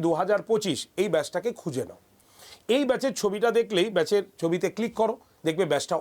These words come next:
ওপেন হয়ে গেছে। ওপেন হয়ে যাবার পরেই সেখানে দেখবে লেখা থাকবে offers and discount এবং তার নিচে সবুজ রঙের বক্সে লেখা থাকবে এপিআর টোয়েন্টি কুপন অ্যাপ-, অ্যাপ্লাইড। ঠিক আছে, এপিআর টোয়েন্টি কুপন অ্যাপ্লাইড, এরকম সবুজ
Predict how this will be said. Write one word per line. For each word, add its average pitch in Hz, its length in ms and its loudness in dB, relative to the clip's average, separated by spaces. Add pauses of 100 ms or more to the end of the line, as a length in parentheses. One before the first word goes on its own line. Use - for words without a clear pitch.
ওপেন 226 260 0
হয়ে 233 180 2
গেছে। 233 160 -2 (460)
ওপেন 220 260 2
হয়ে 262 180 2
যাবার 247 280 2
পরেই 165 220 2 (160)
সেখানে 214 260 2 (120)
দেখবে 208 280 0
লেখা 175 260 -2
থাকবে 175 240 0 (460)
offers 240 360 2 (180)
and 175 100 0 (100)
discount 226 500 0 (320)
এবং 208 120 2 (140)
তার 175 160 0 (100)
নিচে 202 240 0 (460)
সবুজ 233 420 2
রঙের 269 340 2
বক্সে 208 280 2
লেখা 185 240 0
থাকবে 190 360 -2 (560)
এপিআর 254 720 2 (140)
টোয়েন্টি 214 500 0
কুপন 214 280 0 (220)
অ্যাপ-, 147 280 -4
অ্যাপ্লাইড। 156 520 0 (800)
ঠিক 247 180 2
আছে, 160 120 -2 (160)
এপিআর 262 300 2 (100)
টোয়েন্টি 208 340 0
কুপন 214 260 0
অ্যাপ্লাইড, 254 360 0
এরকম 180 220 2 (120)
সবুজ 214 320 2